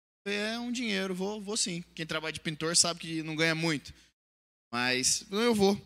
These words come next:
Mas antes de ir, eu falei assim, "Eu preciso ir lá conversar com os meus credores." Porque pra eu pe-, pagar todas as minhas dívidas, eu gastei três anos e meio pra pagar,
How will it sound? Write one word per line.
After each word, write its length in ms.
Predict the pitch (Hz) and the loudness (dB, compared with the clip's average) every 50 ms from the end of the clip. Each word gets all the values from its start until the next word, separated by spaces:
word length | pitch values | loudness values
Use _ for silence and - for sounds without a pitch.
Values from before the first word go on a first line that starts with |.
| - - _ _ _ _ _ _ _ _ - | -14 -20 _ _ _ _ _ _ _ _ 2
Mas 140 | 302 277 254 | 4 4 6
antes 240 | 269 262 - 190 | 6 4 4 4
de 140 | 160 - 151 165 | 4 2 2 2
ir, 60 | 202 | 2
eu 80 | 233 | 0
falei 180 | 214 - 214 202 | 0 0 0 2
assim, 360 | 190 - - 180 156 143 - - | 4 4 4 2 0 -2 -4 -4
"Eu 140 | - 175 185 | -4 -2 0
preciso 280 | - - 226 220 208 | 2 2 2 4 2
ir 40 | 233 | 2
lá 220 | 214 185 175 180 190 | 2 2 2 2 2
conversar 360 | - 202 196 190 190 - 185 | 0 0 4 6 6 6 6
com 100 | - 185 | 2 -6
os 60 | 175 | -6
meus 240 | 170 175 180 175 - | -2 0 2 2 0
credores." 1000 | - - - 185 196 196 170 147 151 156 165 165 131 101 - - - - - - _ _ _ _ _ _ _ _ _ _ _ _ _ _ _ _ _ _ _ _ _ _ _ _ _ _ _ _ _ _ _ _ _ - | 0 -2 -4 -2 -2 -2 -2 -2 0 0 0 0 0 0 2 2 2 0 -2 -6 _ _ _ _ _ _ _ _ _ _ _ _ _ _ _ _ _ _ _ _ _ _ _ _ _ _ _ _ _ _ _ _ _ -16
Porque 500 | 160 156 - 185 190 196 196 185 - - - _ _ _ _ _ _ _ _ _ - | -14 -8 -4 -2 0 0 0 -2 -4 -8 -14 _ _ _ _ _ _ _ _ _ -4
pra 160 | 175 180 190 | 0 2 2
eu 120 | 220 247 247 | 2 0 0
pe-, 200 | - - 196 165 | -2 -6 -8 -8
pagar 480 | - _ - 156 143 139 147 156 156 | -6 _ 2 2 2 2 2 -2 -2
todas 240 | - - 180 165 160 | -2 -2 -2 -2 -2
as 60 | 156 | -2
minhas 220 | 156 147 135 127 120 | 0 0 0 0 -2
dívidas, 300 | 120 151 175 170 151 143 | -2 -2 -2 0 0 0
eu 100 | 151 147 | 2 2
gastei 300 | 143 143 - - 151 139 | 2 0 0 -2 -4 -6
três 540 | - _ - 175 220 262 285 247 208 165 | -4 _ 4 6 8 8 8 8 6 6
anos 200 | 175 180 170 151 | 4 2 0 -2
e 40 | 151 | -2
meio 160 | 143 147 147 | -2 -2 -2
pra 80 | 139 131 | -4 -4
pagar, 580 | 117 110 117 139 175 196 190 175 - - - | -6 -4 0 2 4 4 2 0 -4 -14 -20